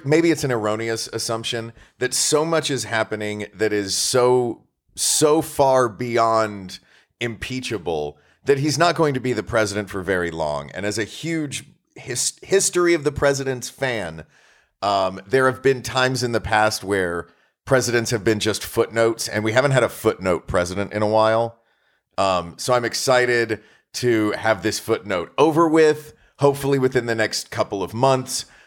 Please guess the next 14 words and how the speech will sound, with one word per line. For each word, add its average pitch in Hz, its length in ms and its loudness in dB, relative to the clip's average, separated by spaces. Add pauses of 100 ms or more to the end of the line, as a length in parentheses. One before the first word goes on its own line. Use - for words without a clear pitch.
Hopefully 127 380 2
there 107 140 2
can't 110 220 -2
be 104 120 -4
too - 320 -2
much 113 340 0
damage 101 520 0
done. 78 380 -4
So 127 260 2
I'm 143 180 2
watching 147 320 2
everything 135 260 -2
happen, 107 500 -2 (560)
and 113 220 0